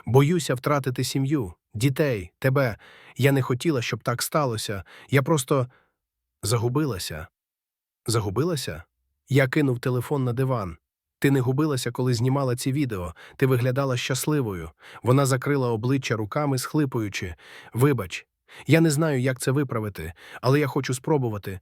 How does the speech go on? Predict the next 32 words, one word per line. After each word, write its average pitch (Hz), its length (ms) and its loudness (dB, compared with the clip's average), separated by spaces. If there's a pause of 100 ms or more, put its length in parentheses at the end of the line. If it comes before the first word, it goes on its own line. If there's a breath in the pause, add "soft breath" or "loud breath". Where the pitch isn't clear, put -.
(160)
Заради 131 420 4
Анни 139 320 2
і 120 60 0
Романа". 113 520 -2 (720)
"Заради 131 400 4
них? 147 400 -2 (200)
Чи 160 140 4
заради 147 320 2
себе?" 139 440 -2 (340 loud breath)
Я 139 140 6
встав, 131 560 0
відчуваючи, 139 680 2
як 127 180 0
підлога 135 420 0
гойдається 123 680 0
під 117 160 -4
ногами. 117 500 0 (320 loud breath)
"Ти 147 120 6
хочеш, 143 380 2
щоб 120 200 0
я 139 120 2
вдавав, 123 520 0 (220 soft breath)
щоб 131 220 2
ти 180 120 6
могла 151 300 2
жити 131 240 2
без 127 180 0
провини? 123 540 0 (180)
Це 170 120 4
не 160 120 6
про 131 140 2
дітей, 117 480 0